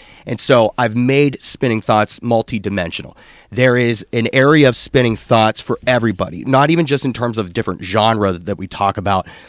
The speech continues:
but maybe you're somebody that loves concert photography and the art that exists there. I've got three concert photograph-,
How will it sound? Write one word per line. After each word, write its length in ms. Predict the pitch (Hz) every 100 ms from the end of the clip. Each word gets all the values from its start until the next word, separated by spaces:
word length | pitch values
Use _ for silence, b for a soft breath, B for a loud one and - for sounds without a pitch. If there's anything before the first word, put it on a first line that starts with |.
| B B B B
but 120 | 139
maybe 200 | 147 160
you're 260 | 170 170 - -
somebody 320 | - 147 147
that 140 | 127
loves 340 | 120 120 120 113
concert 360 | 123 120 113
photography 540 | 98 117 113 104 - 104
and 100 | 95
the 140 | 104 -
art 220 | 113 104 _ -
that 200 | 107 104 -
exists 420 | 98 104 110 -
there. 320 | 107 113 - - b b
I've 140 | - 117
got 180 | 107
three 460 | - 120 123 127 123 -
concert 320 | 127 120 117
photograph-, 600 | 117 123 123 120 - -